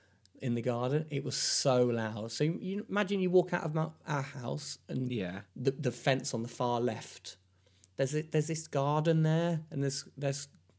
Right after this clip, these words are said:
Speaker 1: you know, youths live there. They're probably, like, early twenties, but they're, like,
Speaker 2: Mm.
Speaker 1: kids to us. They were playing music so loud, it was like a festival. It was so loud, and,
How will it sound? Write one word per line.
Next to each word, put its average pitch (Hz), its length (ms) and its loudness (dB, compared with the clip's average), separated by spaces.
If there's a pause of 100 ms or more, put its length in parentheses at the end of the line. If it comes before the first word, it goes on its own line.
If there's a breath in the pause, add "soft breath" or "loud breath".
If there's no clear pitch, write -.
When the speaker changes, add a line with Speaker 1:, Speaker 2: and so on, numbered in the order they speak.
(160)
Speaker 1:
you 151 140 2
know, 110 260 0
youths 139 720 0 (180)
live 131 240 0
there. 131 320 2 (420)
They're 151 80 -10
probably, 123 260 0
like, 101 220 -4
early 98 240 -8
twenties, - 580 -10
but - 120 -12
they're, 123 100 -8
like, 123 160 -6
Speaker 2:
Mm. 107 140 -2
Speaker 1:
kids - 200 -8
to - 140 -10
us. - 100 -12 (220 loud breath)
They 131 100 4
were 123 80 6
playing 117 260 0
music 110 320 -2
so 110 220 0
loud, 107 300 -4
it - 40 -10
was - 80 -10
like 107 160 -10
a - 40 -14
festival. 113 580 -8 (720 loud breath)
It 127 100 2
was 131 160 -4
so - 380 2
loud, 104 440 0
and, 107 220 -10